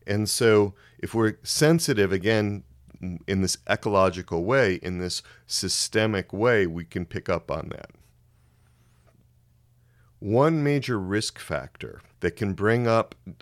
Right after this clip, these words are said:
unnecessary danger is going too fast. Dick and Martha have a whole section in this chapter on going too fast. We really want to be in touch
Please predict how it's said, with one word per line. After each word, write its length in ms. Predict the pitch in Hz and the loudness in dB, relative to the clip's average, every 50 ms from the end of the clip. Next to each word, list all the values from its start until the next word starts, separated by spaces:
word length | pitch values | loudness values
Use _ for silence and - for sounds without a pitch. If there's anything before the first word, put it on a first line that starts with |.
| - - | -8 -6
unnecessary 720 | 98 101 113 113 104 95 - 98 92 - - 98 92 90 87 | -2 -2 0 0 -2 -2 -4 -6 -6 -4 -2 -2 0 -2 -2
danger 420 | 80 90 85 82 82 82 - 80 | -4 -4 -4 -4 -4 -4 -6 -8
is 200 | - - 82 76 | -8 -8 -8 -10
going 680 | - _ - 92 90 92 92 95 95 92 92 95 92 87 - | -10 _ -2 0 2 2 2 2 0 0 -2 -4 -8 -10 -12
too 380 | - - - - 90 82 76 73 | -12 -10 -8 -6 -6 -6 -8 -10
fast. 720 | - - - - 76 71 60 - - - - - - - - | -14 -12 -8 -4 -2 -2 -2 -4 -6 -10 -12 -12 -14 -14 -8
Dick 220 | - 104 - - | -6 -6 -4 -4
and 80 | 110 101 | -4 -2
Martha 260 | 101 98 95 - 92 | -2 -4 -4 -4 -6
have 140 | 87 92 82 | -6 -6 -8
a 60 | 80 | -8
whole 180 | - 104 98 113 | -4 -4 -4 -4
section 580 | - - 107 - - - - 110 104 107 107 - _ - - - _ - - | -2 -2 -2 -4 -4 -4 -4 -4 -2 -2 -4 -8 _ -20 -20 -20 _ -6 -4
in 100 | 95 101 | -2 0
this 140 | 104 95 - | -2 -2 -2
chapter 480 | - 113 104 104 - - 110 - - - | -2 0 0 0 0 -2 -2 -2 -2 -2
on 160 | 85 87 82 | -4 -4 -2
going 480 | - 90 87 95 95 95 98 98 104 - _ | -2 0 0 0 0 -2 -2 -4 -8 -12 _
too 400 | - - - 92 82 80 73 - - | -12 -8 -8 -6 -6 -8 -10 -12 -16
fast. 680 | - - - - 73 73 69 76 - - - - - - _ _ _ _ _ _ _ _ _ _ _ _ _ _ _ _ _ _ _ - - - | -20 -12 -10 -8 -8 -8 -8 -10 -14 -14 -14 -14 -16 -18 _ _ _ _ _ _ _ _ _ _ _ _ _ _ _ _ _ _ _ -20 -12 -6
We 160 | 95 98 98 | -2 0 0
really 520 | 92 87 92 95 101 117 123 135 135 143 | 0 0 -2 -2 0 0 2 2 2 2
want 180 | 135 135 135 139 | 2 2 2 0
to 60 | 131 | 0
be 280 | 104 113 117 117 113 58 | -2 -2 -4 -4 -2 -2
in 140 | 82 107 104 | -4 -4 -4
touch 340 | - - 113 101 95 - | -2 -2 0 0 -2 -4